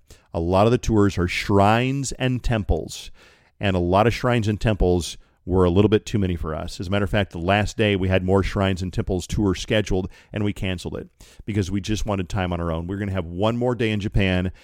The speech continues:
and we said we wanna do our own thing. We don't know that much about Buddhism or Shintoism,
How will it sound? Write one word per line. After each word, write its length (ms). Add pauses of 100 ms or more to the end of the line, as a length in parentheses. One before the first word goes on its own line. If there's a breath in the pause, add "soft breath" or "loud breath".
(220 soft breath)
and 120
we 80
said 280
we 100
wanna 360
do 200
our 160
own 200
thing. 360 (260 soft breath)
We 200
don't 400
know 180
that 120
much 180
about 300
Buddhism 580
or 160
Shintoism, 840